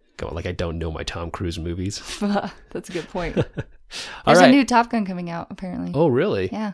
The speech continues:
Speaker 1: Oh, I don't know. I'm, I don't know if I'm for it or not. Like when they redid Point Break. Anyway, we're back on here. French press, your,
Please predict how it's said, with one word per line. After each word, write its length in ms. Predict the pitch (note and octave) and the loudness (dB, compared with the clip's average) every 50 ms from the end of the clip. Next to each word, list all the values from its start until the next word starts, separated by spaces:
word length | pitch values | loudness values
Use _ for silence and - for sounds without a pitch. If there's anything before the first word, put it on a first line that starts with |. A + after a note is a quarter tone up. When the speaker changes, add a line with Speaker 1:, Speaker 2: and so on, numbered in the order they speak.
| - - | -10 -8
Speaker 1:
Oh, 280 | G#2 G2+ G2+ G2 F#2 - - | -6 -4 -4 -4 -6 -6 -6
I 60 | F#2+ | -6
don't 120 | F2+ E2+ | -4 -4
know. 160 | E2+ F2 F2+ - - - | -4 -4 -6 -6 -8 -10
I'm, 140 | - A#2+ G#2+ - _ _ _ | -10 -10 -10 -10 _ _ _
I 140 | - A2+ A2+ | -8 -4 -2
don't 80 | A2 G#2+ | -2 0
know 80 | G#2 | 0
if 100 | G2 F#2+ | -2 -2
I'm 100 | F#2+ F2 | -4 -6
for 220 | F2 - F2+ F2+ F2+ | -6 -4 -2 -2 -2
it 60 | E2 | -2
or 80 | D#2+ | -4
not. 260 | E2 E2+ E2 D#2 - - _ _ _ - A3 - - | -4 -4 -4 -6 -8 -10 _ _ _ -4 -2 2 2
Like 100 | A#3 A#3+ | 2 4
when 80 | - | 4
they 100 | A2 G#2+ | 2 4
redid 300 | G#2 A2 G#2+ G#2 G#2+ F#2+ | 2 2 2 2 2 0
Point 220 | F#2 - F#2 F2+ E2 | 0 -2 -2 -2 -2
Break. 220 | D#2+ E2 F2 - - | -2 -2 -2 2 4
Anyway, 260 | F#3+ D#3+ C#3 B2 A#2+ | 4 4 6 4 4
we're 80 | B2 A#2 | 2 2
back 260 | A#2+ C3+ A#2 D#3 - | 2 0 0 0 0
on 120 | C3 B2 A#2 | 0 0 2
here. 140 | A#2 A2+ A2+ - - - - - | 2 0 0 -2 -4 -8 -2 4
French 220 | - E3+ F3+ - | 4 4 4 4
press, 340 | - D3+ C#3+ C#3+ C#3 - - | 4 2 4 4 2 0 -2
your, 220 | C3+ C#3 E3 E3 | -2 0 0 -2